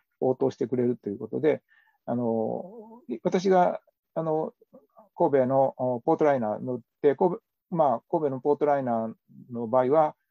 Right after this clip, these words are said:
あの、ホームドアがついていますけど、そこの入り口で人が並んでいるところにですね、えー、こう、後ろに並ぶっていうのは今まで、それ、これを使うまではですね、もうあえて並ぶことをやめてたんですよね。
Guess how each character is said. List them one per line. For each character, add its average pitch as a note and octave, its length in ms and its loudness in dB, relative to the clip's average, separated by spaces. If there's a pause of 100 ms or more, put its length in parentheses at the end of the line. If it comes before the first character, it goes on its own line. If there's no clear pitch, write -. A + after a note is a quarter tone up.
(180)
あ C3 120 -2
の、 A2 540 -2
ホ C#3+ 120 -4
ー - 20 -2
ム B2+ 120 -4
ド B2+ 100 2
ア A2+ 60 2
が G2+ 80 -4
つ D3+ 120 -6
い C3 60 -4
て A#2 100 -6
い G#2 40 -4
ま G#2+ 120 -6
す - 80 -14
け - 60 -2
ど、 - 40 -2
そ E3+ 120 -10
こ D#3+ 80 -2
の C3+ 60 -2
入 D3 120 0
り D#3 80 2
口 D3 200 -4
で C#3+ 220 4
人 E3+ 140 -6
が D3 100 0
並 D#3+ 340 2
ん D3+ 60 -12 (180)
で D3 480 0
い D3 80 -8
る C#3+ 180 -4
と C#3+ 140 -2
こ D3 140 -2
ろ C#3 80 -2
に A#2 80 -4
で C3+ 80 -12
す - 120 -20
ね、 C3 160 -8 (460)
え - 40 -8
ー、 A2 1120 -8 (340)
こ - 400 -6
う、 D3 60 -16
後 B2+ 160 -8
ろ C3 80 -2
に C3+ 60 -4
並 C#3+ 220 2
ぶ E3 80 -4
っ D#3+ 40 -6
て - 100 -12
い B2 40 -4
う - 20 -2
の A2 60 -2
は B2 60 -2
今 D#3+ 140 2
ま F3+ 140 2
で、 B2 240 -2
そ - 120 -4
れ、 - 120 -4 (120)
こ - 60 0
れ F3+ 60 4
を D#3+ 60 0
使 F3+ 200 0
う F#3+ 60 2
ま F#3+ 140 2
で C#3 60 0
は A#2 80 0
で G#2 100 -18
す - 120 -16
ね、 A#2 160 -8 (560)
も - 100 0
う - 40 4
あ A3 80 4
え B3+ 60 0
て D#3 100 -4
並 E3+ 340 2
ぶ G3 200 -2
こ G3 120 0
と - 80 0
を A2 40 4
や A#2+ 80 0
め C#3+ 120 -2
て D#3+ 100 -4
た A#2 140 -8
ん F#2+ 80 -12
で G2 40 -16
す - 120 -16
よ B2+ 60 -8
ね。 A#2 120 -10